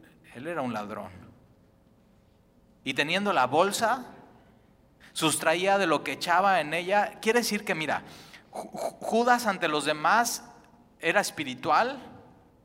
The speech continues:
Judas ante los demás era de confianza, porque era el tesorero. O sea, no solamente era parte del ministerio de Jesús, no solamente estaba contado entre los apóstoles, sino era el tesorero.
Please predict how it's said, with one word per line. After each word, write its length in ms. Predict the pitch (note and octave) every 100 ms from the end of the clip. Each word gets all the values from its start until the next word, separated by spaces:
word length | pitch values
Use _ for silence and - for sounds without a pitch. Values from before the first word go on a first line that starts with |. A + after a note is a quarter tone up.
| _ _ - - -
Judas 560 | - G3 A#3+ B3 A#3+
ante 240 | A3 F#3 F3
los 160 | E3
demás 280 | F3+ F#3+ A3+
era 120 | A#3
de 120 | G#3+ G3+
confianza, 800 | G3 F#3+ G#3 A3 A3 G#3 E3+ B2 - - - _ _ _ _ _ _ _ _ _
porque 320 | F#3+ F#3+ A3
era 120 | B3
el 120 | B3+ A#3+
tesorero. 960 | A3 G#3 G#3 G#3+ B3 B3+ A3+ G3+ - - - - - _ _ -
O 60 | -
sea, 100 | F3
no 140 | B3
solamente 500 | C#4+ D#4 B3+ B3 B3
era 260 | A3+ G#3+ -
parte 260 | A3 A#3 C4
del 120 | A3+
ministerio 440 | F#3 F#3 - G3
de 60 | F#3+
Jesús, 340 | C#3+ D#3+ F3
no 100 | G3+
solamente 400 | A#3 A#3 G#3 G#3
estaba 300 | G3+ G3+ G3
contado 440 | F3 D3+ D#3 G#3 A#3
entre 200 | A3 F3+
los 120 | D3
apóstoles, 600 | D3+ F3 F#3+ G#3 G#3 G3+ - -
sino 300 | - G3+ A3+
era 140 | C#4
el 100 | C#4+
tesorero. 760 | A3+ G3 A3 A3 B3 C#4 B3+